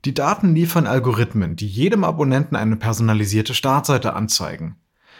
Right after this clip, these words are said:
Netflix weiß immer, wenn Kunden zu lange auf Filme warten oder erst gar keine in der Auswahl haben. Dank dieser Einsicht kann Netflix quasi Probleme lösen, bevor sie überhaupt entstehen.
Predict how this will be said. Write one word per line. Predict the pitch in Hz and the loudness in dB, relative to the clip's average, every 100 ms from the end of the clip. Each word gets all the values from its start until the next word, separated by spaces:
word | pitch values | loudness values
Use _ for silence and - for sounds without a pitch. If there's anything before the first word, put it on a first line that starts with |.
| - | -8
Netflix | 160 185 - 202 - | -4 -4 -6 -6 -4
weiß | 151 156 - _ | -2 -2 -4 _
immer, | 160 185 185 | 2 2 0
wenn | 131 127 | 0 -2
Kunden | 123 147 143 139 | 0 -2 0 -2
zu | - | 0
lange | 120 123 | 0 0
auf | - - | -2 -6
Filme | - 160 151 123 | 2 6 6 4
warten | 120 120 - 120 113 - _ _ - | 4 2 0 -2 -2 -12 _ _ -6
oder | 104 | -4
erst | 82 - | -2 -2
gar | 95 101 | 0 0
keine | 123 110 110 | -2 -2 0
in | |
der | 110 - | -2 -2
Auswahl | 190 - 107 98 | -2 -2 0 0
haben. | 95 90 123 - _ _ _ _ _ _ _ _ _ _ _ _ _ _ _ - | -2 -4 -10 -12 _ _ _ _ _ _ _ _ _ _ _ _ _ _ _ -4
Dank | 165 165 | -2 0
dieser | 208 208 180 | -2 0 -2
Einsicht | - 151 147 110 - - - _ _ | 2 4 4 2 -6 -14 -18 _ _
kann | - 120 | -6 -2
Netflix | 131 170 170 139 - | 0 0 -2 -4 -4
quasi | - 151 202 156 | -4 -4 -4 -4
Probleme | - 135 113 175 175 | -2 -2 0 2 2
lösen, | 127 131 170 160 131 170 | 2 2 0 0 0 -2
bevor | 165 - 135 | -4 -6 -4
sie | 131 | -2
überhaupt | 113 123 - | -4 -4 -6
entstehen. | 107 - - 156 156 90 - | -6 -6 -2 0 0 -4 -10